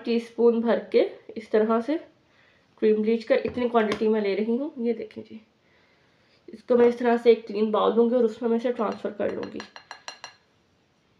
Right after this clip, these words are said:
ये देखिए जी, हमने यहाँ पर क्रीम ब्लीच ली है और अब मैं इसमें ऐड करूँगी जो कि हमारे secret ingredients हैं, वो है जी ये skin shiner। soft touch का ही मैं यहाँ पर skin shiner use कर रही हूँ।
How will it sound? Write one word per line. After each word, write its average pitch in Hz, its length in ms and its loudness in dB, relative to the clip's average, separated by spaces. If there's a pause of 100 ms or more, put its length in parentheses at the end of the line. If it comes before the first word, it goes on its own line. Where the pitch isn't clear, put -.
(240)
ये 226 140 -2
देखिए 202 220 -4
जी, 214 100 -2
हमने 214 260 -2
यहाँ 214 180 0
पर 214 180 0
क्रीम 214 260 -2
ब्लीच 277 280 -6
ली 311 80 -2
है 320 220 -2 (960)
और 226 160 4
अब 240 320 0
मैं 262 100 2
इसमें 254 300 -2
ऐड 208 440 -2
करूँगी 247 440 4 (220)
जो 226 100 4
कि 220 120 -2
हमारे 226 300 4
secret 233 480 2
ingredients 196 500 0
हैं, 190 300 -6 (680)
वो 233 160 6
है 240 180 2
जी 247 140 -6
ये 262 280 2 (280)
skin 226 240 0
shiner। 214 460 2
soft 226 360 0
touch 262 140 4
का 277 100 4
ही 269 120 0
मैं 269 100 2
यहाँ 254 180 -2
पर 247 120 -2
skin 220 260 -4
shiner 196 320 0
use 220 240 2
कर 240 140 4
रही 262 220 -2
हूँ। 330 140 -2